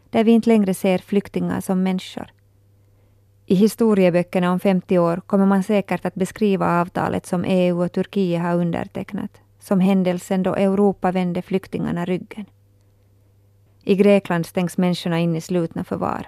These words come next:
De får ingen individuell behandling och de skickas iväg till en slutdestination som kan vara farlig för dem. Jag känner obehag över att detta händer i Europa.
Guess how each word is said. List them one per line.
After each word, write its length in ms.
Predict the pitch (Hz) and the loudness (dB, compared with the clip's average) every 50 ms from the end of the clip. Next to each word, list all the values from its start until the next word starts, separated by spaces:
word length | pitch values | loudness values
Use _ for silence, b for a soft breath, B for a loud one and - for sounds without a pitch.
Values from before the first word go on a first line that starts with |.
| - _ | -14 _
De 120 | - 202 175 | -6 -4 -2
får 140 | - 180 | 0 0
ingen 260 | 175 175 175 170 170 - | 0 0 -2 -2 -4 -2
individuell 600 | - 180 170 170 170 175 170 180 175 175 175 175 | -2 -4 -2 -2 -4 -4 -2 -2 -2 -2 -2 -2
behandling 600 | 180 175 170 185 - - - - - 202 185 _ _ _ _ | -2 -2 -2 -4 -4 -6 -8 -8 -10 -10 -10 _ _ _ _
och 100 | - 196 | -6 -2
de 80 | 185 190 | -2 -2
skickas 360 | - 226 208 - 214 190 - | 0 -2 -2 -2 -2 0 0
iväg 340 | 208 180 196 180 175 - - | 2 2 2 2 2 0 -4
till 100 | - 180 | -4 -4
en 80 | 180 | -4
slutdestination 1000 | - - 190 196 190 185 - 175 175 - - 180 180 - 190 - - 180 175 202 196 | -2 0 2 2 2 2 0 -4 -6 -6 -6 -6 -4 -4 -4 -6 -6 -8 -6 -8 -8
som 200 | - - 196 185 | -8 -6 -6 -4
kan 140 | - 190 175 | -4 -4 -4
vara 180 | 180 185 185 185 | -4 -4 -4 -4
farlig 380 | - 190 190 - - - - | -2 -2 -2 -2 -2 -4 -6
för 120 | - - - | -10 -10 -10
dem. 220 | - - - 208 - _ _ _ _ _ _ _ _ _ _ _ _ _ _ _ _ _ _ _ _ _ _ _ _ - | -10 -8 -10 -10 -12 _ _ _ _ _ _ _ _ _ _ _ _ _ _ _ _ _ _ _ _ _ _ _ _ -4
Jag 160 | - 202 - | -2 -2 0
känner 260 | - 196 196 196 190 | 2 2 4 4 4
obehag 540 | 202 196 190 185 185 185 190 - - - - | 4 4 4 2 0 -2 -2 -4 -4 -4 -6
över 140 | - - 156 | -4 -4 -4
att 160 | 180 190 - | -6 -4 -4
detta 260 | 185 185 - - 185 | -6 -6 -6 -6 -6
händer 340 | 185 185 180 185 190 - 208 | -4 -4 -4 -4 -4 -4 -4
i 100 | 190 190 | -4 -4
Europa. 560 | 190 190 196 196 190 202 - _ - - 214 | -4 -4 -4 -4 -6 -8 -10 _ -18 -18 -18